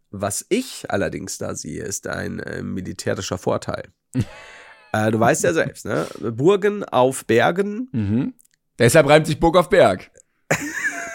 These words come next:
Speaker 2: Das ist einfach so.
Speaker 1: Und Zwerg?
Speaker 2: Und Zwerg.
Speaker 1: Auf Burg.
Speaker 2: <laughs>
Speaker 1: Und,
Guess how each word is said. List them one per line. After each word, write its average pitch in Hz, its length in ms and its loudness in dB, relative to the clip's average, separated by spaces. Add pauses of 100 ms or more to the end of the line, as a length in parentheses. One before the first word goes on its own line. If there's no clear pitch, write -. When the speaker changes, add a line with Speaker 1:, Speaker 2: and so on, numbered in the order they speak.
(120)
Speaker 2:
Das 117 180 0
ist 165 140 -2
einfach 110 320 4
so. 107 180 -2 (1120)
Speaker 1:
Und 151 180 -8
Zwerg? 147 400 4
Speaker 2:
Und 160 140 6
Zwerg. 185 480 8 (160)
Speaker 1:
Auf 180 220 4
Burg. 165 500 8
Speaker 2:
<laughs> - 1500 -2
Speaker 1:
Und, 190 340 6